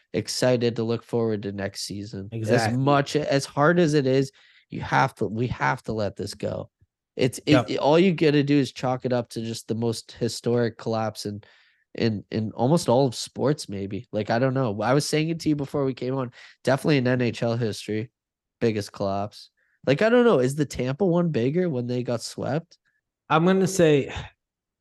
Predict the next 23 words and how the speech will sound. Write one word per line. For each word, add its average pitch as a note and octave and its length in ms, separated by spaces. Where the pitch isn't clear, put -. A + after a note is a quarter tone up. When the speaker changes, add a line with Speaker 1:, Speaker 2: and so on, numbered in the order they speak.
Speaker 2:
I'm C#3 80
Speaker 1:
I D#3 40
Speaker 2:
gonna F3+ 180
have F#3 140
to G3+ 100
agree E3 260
with D3+ 160
Ryan C3 320
Whitney B2 280
on C3 180
this C3+ 240
too. B2+ 380
I, B2 400
I B2+ 200
think B2+ 260
the B2 100
Bruins A#2+ 360
one B2 180
is A2+ 140
way A2 160
worse A2+ 320
because A#2+ 380
you, B2 260